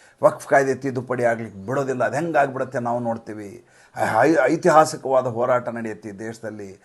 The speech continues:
ಸರ್ಕಾರ ಬಿದ್ದು ಹೋಗುತ್ತೆ" ಅಂತ ಎಲ್ಲರೂ ವಿಡಿಯೋಗಳನ್ನ ಮಾಡ್ತಾ ಇದ್ದಾರೆ ಎಡ್ಚರು. ನನಗದನ್ನು ನೋಡಿದಾಗ ಇವೆಲ್ಲ ನೆನಪಾಯ್ತು. ಒಂದು ಸ್ಪಷ್ಟ ಏನಂದ್ರೆ,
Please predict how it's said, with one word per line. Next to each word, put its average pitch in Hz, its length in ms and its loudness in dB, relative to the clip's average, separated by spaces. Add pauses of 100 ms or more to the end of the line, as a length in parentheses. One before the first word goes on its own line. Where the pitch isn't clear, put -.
(200)
ಸರ್ಕಾರ 147 500 6
ಬಿದ್ದು 123 300 -4
ಹೋಗುತ್ತೆ" 120 380 -4
ಅಂತ 107 220 -14
ಎಲ್ಲರೂ 131 520 4
ವಿಡಿಯೋಗಳನ್ನ 127 420 -2
ಮಾಡ್ತಾ 113 320 -6
ಇದ್ದಾರೆ 104 200 -8
ಎಡ್ಚರು. 95 480 -12 (520)
ನನಗದನ್ನು 117 380 -2
ನೋಡಿದಾಗ 139 340 2
ಇವೆಲ್ಲ 113 420 -2
ನೆನಪಾಯ್ತು. 120 880 -4 (380)
ಒಂದು 143 340 0
ಸ್ಪಷ್ಟ 127 480 -2 (840)
ಏನಂದ್ರೆ, 113 600 -4